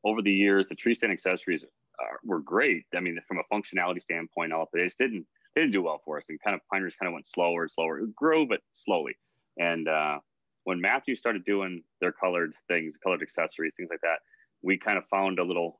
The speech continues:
niche to go into and went after some kisser buttons and some little nitro speed buttons and did 'em in all the different colors. And that became, uh, something that we got known for. So we expanded that into a full line of string accessories, um, all different colors,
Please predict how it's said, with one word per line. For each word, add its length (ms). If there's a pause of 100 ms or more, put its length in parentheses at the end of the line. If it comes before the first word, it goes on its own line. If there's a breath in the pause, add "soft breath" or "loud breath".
niche 280
to 80
go 180
into 340
and 180
went 180
after 260
some 200
kisser 240
buttons 520
and 200 (300)
some 320
little 160
nitro 340
speed 320
buttons 460
and 180
did 140
'em 80
in 60
all 120
the 60
different 240
colors. 380
And 80
that 160
became, 500 (640)
uh, 200
something 280
that 80
we 100
got 160
known 220
for. 240
So 160
we 200
expanded 560
that 200
into 500
a 60
full 200
line 200
of 80
string 240
accessories, 720 (480)
um, 340
all 140
different 240
colors, 440